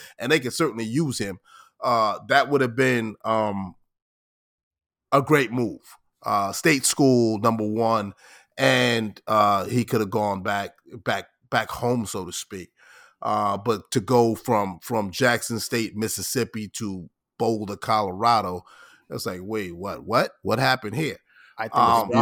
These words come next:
Speaker 3: the
Speaker 2: Godfather. I
Speaker 3: money.
Speaker 2: think, I think they made him an offer he couldn't refuse. I think, I,
Speaker 3: It must be the money.
Speaker 2: I think they made a, they, they
Speaker 3: <laughs>
Speaker 2: Godfather. They, yeah, exactly. They Godfathered him. They said, because you know for a fact, if he didn't go there this year, next year there'll be another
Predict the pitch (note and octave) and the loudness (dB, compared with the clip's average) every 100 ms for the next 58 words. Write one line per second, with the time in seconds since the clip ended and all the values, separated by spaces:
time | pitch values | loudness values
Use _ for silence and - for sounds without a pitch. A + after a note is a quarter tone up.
0 | G#2 G#2+ A2+ A2+ A#2+ A#2+ B2 A2+ G2 C3+ | 4 4 6 6 6 4 2 0 -4 -4
1 | D3+ C#3+ C3+ B2+ B2 B2+ B2+ B2+ C3 A#2 | 0 0 0 0 2 2 0 -4 -4 -4
2 | - D3 D#2 G2 C3 A#2 B2 G#2 F#2+ G#2+ | -4 -4 -4 -6 -4 -4 -4 -4 2 4
3 | A2+ - A2+ G#2+ A2 A2 A2+ A#2 A#2 A#2+ | 4 4 0 4 4 6 6 6 4 2
4 | A#2+ A#2 C3+ C3+ C3 - B2+ C#3 D#3+ D#3+ | 2 0 0 0 2 4 4 4 4 6
5 | D#3 D#3 - C3+ A#2 C#3 C3+ D3+ G#2+ F#2 | 8 8 8 4 2 -2 0 0 0 -4
6 | A#2 A#2 C3+ G2+ A2 D3 C#3+ C#3+ D3 C3+ | -6 -2 -2 -2 -2 0 4 6 6 4
7 | A2 A#2 G#2+ B2 C#3 C#3+ B2 C3+ D3 C3 | 2 0 -2 -2 -2 -2 -4 -2 -2 -2
8 | - - - - - C#4 G3+ C#3+ C3 - | -8 -20 -20 -20 0 4 4 4 2 4
9 | B2+ A#2+ A#2+ G3 F#3+ D3+ C#3+ C3 C3 B2 | 2 2 -4 -2 2 4 6 6 4 4
10 | A2 B2 B2+ C3 A#2+ A#2 D#3 - D3+ C#3+ | 2 0 -2 -2 -2 0 0 0 0 0
11 | C3 C3 B2+ B2 A2 A#2+ C3+ | 0 -2 0 -2 0 0 2